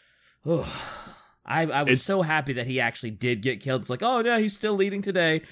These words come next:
Speaker 1: He's, uh, found a way to immortalize himself." And, you know, I was like, "Oh, if that happens, son of a
Speaker 2: <laughs>
Speaker 1: bitch."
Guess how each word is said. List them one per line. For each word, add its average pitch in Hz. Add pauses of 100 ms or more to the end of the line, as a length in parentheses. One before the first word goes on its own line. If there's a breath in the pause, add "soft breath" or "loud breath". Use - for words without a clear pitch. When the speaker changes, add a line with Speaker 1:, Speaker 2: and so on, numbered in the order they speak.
(120)
Speaker 1:
He's, 170
uh, 175
found 175
a 170
way 175
to 175
immortalize 156
himself." 139
And, 139
you 165
know, 143
I 143
was 143
like, 135
"Oh, 143 (160 loud breath)
if 131
that 151
happens, 131
son 147
of 110
a 98
Speaker 2:
<laughs> -
Speaker 1:
bitch." 139